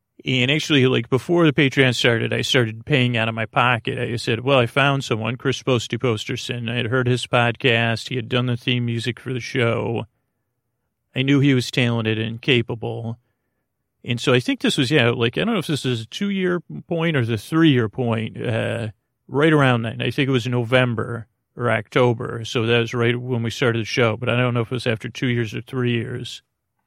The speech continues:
uh, that Chris started working for the show, and I started paying him.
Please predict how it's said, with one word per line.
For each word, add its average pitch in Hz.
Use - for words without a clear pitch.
uh, 110
that 120
Chris 147
started 120
working 117
for 120
the 113
show, 113
and 120
I 120
started 143
paying 120
him. 117